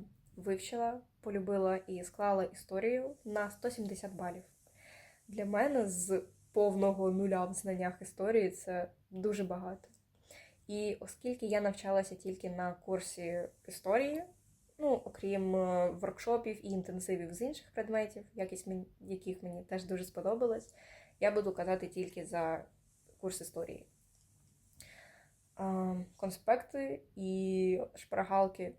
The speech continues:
на висоті, вони дуже допомагають в навчанні. А, потім зв'язок з кураторами, з викладачем завжди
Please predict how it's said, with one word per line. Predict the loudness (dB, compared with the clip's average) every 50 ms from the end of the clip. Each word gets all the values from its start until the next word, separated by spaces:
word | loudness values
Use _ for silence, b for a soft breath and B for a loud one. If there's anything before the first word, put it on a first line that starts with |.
| _ -6
на | -4 -2
висоті, | -2 -2 -4 -6 -8 -8 -6 -6 -6 -6 -4
вони | -2 2 2 2
дуже | 2 2 2 2 2
допомагають | 2 2 0 0 -2 -2 -2 0 0 0 0 0 -2 -6
в |
навчанні. | -10 -10 -8 -8 -6 -2 -2 0 0 0 -2 -2 -6 -10 b b b b b b b _ _
А, | -8 -4 -2 -2 0 -2 -2 -4 -8 -16 _ _ _ _ _ _ _ _ _ _ _ _ _ _ _ _ _
потім | 0 2 2 2 2 -2 -2 -2 -2 -4 -6 -12 -14 _ _ _ _ _ _ _
зв'язок | -10 0 6 6 8 10 10 8 8 8 4
з | -2 -2 0 2 6 6 6 6
кураторами, | 6 2 -2 2 6 6 6 6 6 2 2 4 4 2 0
з | 0 -2
викладачем | -4 -4 -2 0 0 0 -2 -4 -6 -6 -2 0 0 2 0 0 -4 -6 -12 _ _ _ _ _ _ _ _ _ _ _ _ _ -12
завжди | -2 2 4 4 4 2 -2 0 2 2 4 2 2 -2 -6